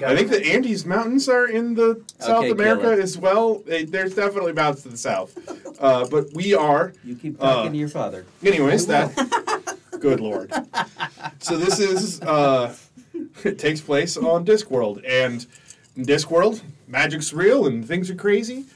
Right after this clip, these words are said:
Speaker 1: Uh, but we follow a wizard named Drumbillet,
Speaker 2: Thanks.
Speaker 1: uh, who is wandering through, uh,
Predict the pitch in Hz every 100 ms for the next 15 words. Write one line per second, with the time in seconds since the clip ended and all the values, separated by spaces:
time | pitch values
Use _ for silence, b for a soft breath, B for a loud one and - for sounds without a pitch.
0 | b b _ - 127 117 110 104 - _
1 | _ _ _ - 135 123 - _ 139 208
2 | - 156 160 196 196 131 127 131 139 277
3 | 143 151 175 143 117 117 113 123 156 175
4 | 165 107 - _ b b b 151 143 127
5 | 123 127 147 143 135 131 123 127 139 156
6 | 156 170 165 165 151 151 143 139 135 131
7 | 131 123 117 113